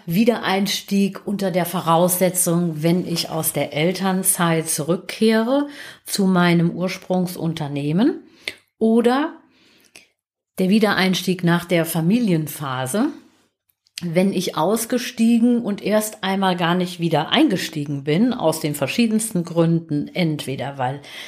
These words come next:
ich mehrere Kinder in dieser Zeit geboren habe, gar nicht mehr bei meinem alten Arbeitgeber, der alten Arbeitgeberin bin, ähm, durch Umzug und verschiedene andere Gründe,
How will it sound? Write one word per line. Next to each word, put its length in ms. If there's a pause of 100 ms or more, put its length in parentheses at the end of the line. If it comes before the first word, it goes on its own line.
(120)
ich 220
mehrere 560 (320)
Kinder 340
in 140
dieser 320
Zeit 340
geboren 640
habe, 420 (320)
gar 200
nicht 220
mehr 180
bei 140
meinem 300
alten 420
Arbeitgeber, 720
der 120
alten 200
Arbeitgeberin 880
bin, 320 (520)
ähm, 560
durch 280
Umzug 800
und 200
verschiedene 720
andere 1000
Gründe, 600